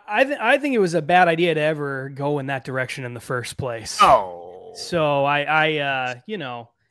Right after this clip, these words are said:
Speaker 1: but that's okay. I mean, that was the, the ide-, so the idea was to make this a podcast, and this is why that's, that's not really serious. The idea was to make this a podcast mainly for, like, think tank type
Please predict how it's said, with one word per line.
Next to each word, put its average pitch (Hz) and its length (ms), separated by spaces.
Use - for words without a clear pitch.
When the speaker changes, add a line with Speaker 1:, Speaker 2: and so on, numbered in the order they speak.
Speaker 1:
but 254 100
that's 339 220
okay. 135 360
I 143 40
mean, 196 180
that 220 200
was 208 260
the, 202 200
the 190 160
ide-, 214 400
so 254 200
the 220 120
idea 208 600
was 143 800
to 180 120
make 170 280
this 175 200
a 151 40
podcast, 135 840
and 226 60
this 190 100
is 160 60
why 131 220
that's, 127 300
that's - 280
not 120 240
really 117 340
serious. 120 360
The 196 120
idea 208 240
was 175 140
to 175 60
make 160 180
this - 140
a - 20
podcast 131 460
mainly 233 520
for, 170 260
like, 151 280
think 180 380
tank 135 480
type 147 300